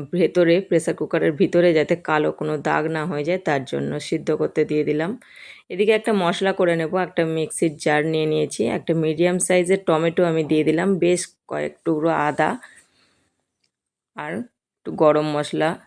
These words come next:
আমি দিয়ে দিলাম, গোটা গরম মশলা। এখন আমি একসাথে একটা পেস্ট করে নিলাম খুব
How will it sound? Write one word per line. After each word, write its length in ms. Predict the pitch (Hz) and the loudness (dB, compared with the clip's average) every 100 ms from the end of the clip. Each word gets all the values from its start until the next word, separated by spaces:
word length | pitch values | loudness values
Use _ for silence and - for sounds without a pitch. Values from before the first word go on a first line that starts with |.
| _ _ | _ _
আমি 220 | - 151 - - - | -8 -8 -10 -14 -8
দিয়ে 180 | 151 156 | -2 -2
দিলাম, 260 | 143 143 143 147 | -2 -4 -4 -4
গোটা 240 | 156 147 156 | -4 -2 0
গরম 300 | 151 151 151 | 0 0 -2
মশলা। 340 | 147 147 160 - - 143 | -6 -4 -6 -6 -8 -12
এখন 260 | 123 - 175 | -10 -8 -6
আমি 200 | 160 160 | -4 -4
একসাথে 440 | 156 147 175 151 180 - _ | -4 -4 -4 -2 -4 -6 _
একটা 200 | _ - - | _ -12 -2
পেস্ট 260 | 147 143 - | 0 0 -2
করে 200 | 147 143 | -2 0
নিলাম 300 | 143 139 139 | 0 -2 -4
খুব 200 | - 151 | -6 -10